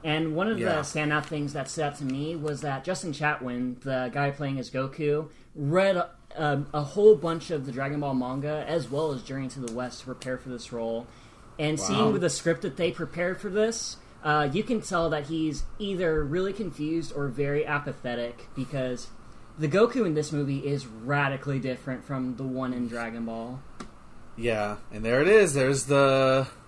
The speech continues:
Speaker 1: The
Speaker 2: there's the
Speaker 1: four-star
Speaker 2: four-star
Speaker 1: ball.
Speaker 2: Dragon Ball. Mm-hmm.
Speaker 1: So for context,
Speaker 2: Actually
Speaker 1: Justin, uh, there are seven Dragon Balls, mystical orbs that, when, uh, gathered together, it summons a giant dragon that can grant you any one wish within its power.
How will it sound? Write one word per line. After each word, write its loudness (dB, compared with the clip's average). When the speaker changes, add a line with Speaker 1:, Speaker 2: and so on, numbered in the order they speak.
Speaker 1:
The -8
Speaker 2:
there's -2
the 0
Speaker 1:
four-star 6
Speaker 2:
four-star 8
Speaker 1:
ball. 6
Speaker 2:
Dragon 0
Ball. 0
Mm-hmm. -8
Speaker 1:
So 4
for 2
context, 0
Speaker 2:
Actually 2
Speaker 1:
Justin, -2
uh, 4
there 2
are 4
seven 0
Dragon 0
Balls, -4
mystical 0
orbs 0
that, 0
when, 2
uh, -2
gathered 0
together, 0
it 4
summons -2
a -4
giant 0
dragon 0
that -2
can -2
grant -2
you 0
any 0
one -2
wish -6
within -4
its -8
power. -4